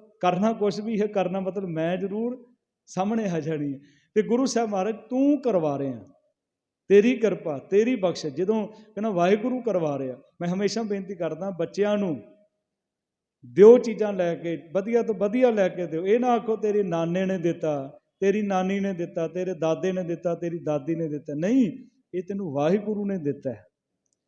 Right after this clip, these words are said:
ਤੇ ਉਹਦੇ ਅੰਦਰ ਦਿਮਾਗ ਦੇ ਵਿੱਚ ਗੱਲ ਬੈਠ ਜਾਏਗੀ, "ਨਹੀਂ, ਦੇਣ ਵਾਲਾ ਉਹ ਵਾਹਿਗੁਰੂ ਹੈ, ਪਰਮੇਸ਼ਰ ਹੈ, ਉਹਨੂੰ ਖਾ ਭਾਈ, ਤੈਨੂੰ ਵਾਹਿਗੁਰੂ ਦੇਣ ਵਾਲਾ ਹੈ।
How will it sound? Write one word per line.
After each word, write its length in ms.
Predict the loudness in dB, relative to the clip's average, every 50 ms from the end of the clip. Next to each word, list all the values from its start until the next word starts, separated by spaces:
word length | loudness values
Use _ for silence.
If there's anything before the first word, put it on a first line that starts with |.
| _ _ _
ਤੇ 80 | -2 0
ਉਹਦੇ 300 | 2 2 2 4 2 2
ਅੰਦਰ 240 | 2 2 0 0 0
ਦਿਮਾਗ 460 | 0 0 0 2 2 2 2 2 2
ਦੇ 160 | 2 2 2
ਵਿੱਚ 220 | 2 0 -2 -4
ਗੱਲ 280 | -6 -2 -2 0 0 -2
ਬੈਠ 320 | -2 -2 -4 -4 -4 -6
ਜਾਏਗੀ, 460 | -8 -10 -8 -8 -8 -10 -10 -10 -10 -8
"ਨਹੀਂ, 320 | -4 -4 -2 -2 -2 -4 -4 -8 -12 -20 _ _ _ -6
ਦੇਣ 240 | -2 0 0 0 0
ਵਾਲਾ 520 | 0 0 0 2 2 2 2 2 0 -2 -6 -12 -16 -20 -20 _ _ _ _ -2
ਉਹ 180 | 0 0 2
ਵਾਹਿਗੁਰੂ 560 | 2 2 2 2 2 0 0 -2 -4 -2 0 0
ਹੈ, 60 | 0
ਪਰਮੇਸ਼ਰ 640 | -2 -4 -6 -4 -2 0 0 0 0 0 -2 -2 -2
ਹੈ, 240 | -4 -8 -10 -14 -16 _ _ _ _ _ _ _ _ _ _ _ _ _ -8
ਉਹਨੂੰ 480 | -6 -2 -2 0 0 -2 -4 -6 -12 -20 _ _ _ _
ਖਾ 220 | -8 -6 -4 -2 -2
ਭਾਈ, 300 | 0 0 0 -2 -2 -6
ਤੈਨੂੰ 480 | -10 -14 -20 -10 -6 -4 -4 -4 -2
ਵਾਹਿਗੁਰੂ 460 | -2 0 0 0 0 0 -2 -2 0
ਦੇਣ 240 | 2 2 2 2 2
ਵਾਲਾ 280 | 0 -4 -4 -6 -6 -8
ਹੈ। 100 | -12